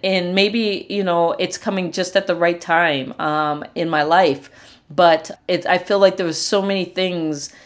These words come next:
that I've thought about that I just haven't been able to say because I haven't been,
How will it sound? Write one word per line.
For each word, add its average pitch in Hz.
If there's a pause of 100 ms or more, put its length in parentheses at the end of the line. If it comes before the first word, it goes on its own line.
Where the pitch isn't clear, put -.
(160)
that 180
I've 170
thought 175
about 147 (320)
that 180
I 160
just 175
haven't 185
been 170
able 165
to 156
say 214
because 175
I 160
haven't 170
been, 165